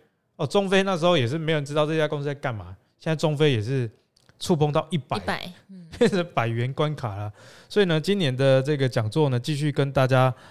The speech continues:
Speaker 1: 来分享说我对于存股的观察，哦，那存股该怎么做，以及怎么样把存股啊去做一个优化。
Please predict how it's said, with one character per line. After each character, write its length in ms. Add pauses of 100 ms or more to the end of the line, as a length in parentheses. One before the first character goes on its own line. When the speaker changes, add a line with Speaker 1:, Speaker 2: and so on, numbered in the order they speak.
(160)
Speaker 1:
来 160
分 240
享 240
说 300
我 120
对 220
于 140
存 320
股 180
的 240 (220)
观 260
察， 320 (280)
哦， 100
那 140
存 240
股 140
该 280
怎 160
么 100
做， 300
以 60
及 240 (320)
怎 180
么 80
样 140
把 160
存 340
股 160
啊 260
去 160
做 280
一 40
个 160
优 320
化。 240